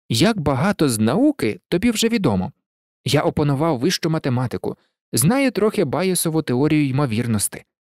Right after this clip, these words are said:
теорію ухвалення рішень і купу всього з когнітивістики. Читав Фейнманові лекції, принаймні перший том, і ухвалення рішень в умовах невизначеності, евристику й упередження, мову в думках і діях,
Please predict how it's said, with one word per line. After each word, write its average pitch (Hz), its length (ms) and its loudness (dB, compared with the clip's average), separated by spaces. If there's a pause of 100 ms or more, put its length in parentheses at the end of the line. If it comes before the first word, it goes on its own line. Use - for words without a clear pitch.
теорію 226 460 4
ухвалення 180 580 2
рішень 131 400 -2 (280)
і 220 80 0
купу - 280 0
всього 220 340 2
з - 80 -2
когнітивістики. 180 840 -2 (420)
Читав 220 480 0
Фейнманові 143 540 0
лекції, 107 560 -4 (180)
принаймні 220 400 2
перший 127 340 -2
том, - 280 -6 (440)
і 185 80 6
ухвалення 139 560 0
рішень 202 320 0
в - 120 -2
умовах 175 400 2
невизначеності, 117 880 -2 (300)
евристику 233 580 2
й 190 100 2
упередження, 107 600 -4 (460)
мову 165 360 4
в 131 100 -4
думках 117 540 -2
і 139 60 -2
діях, 196 480 -2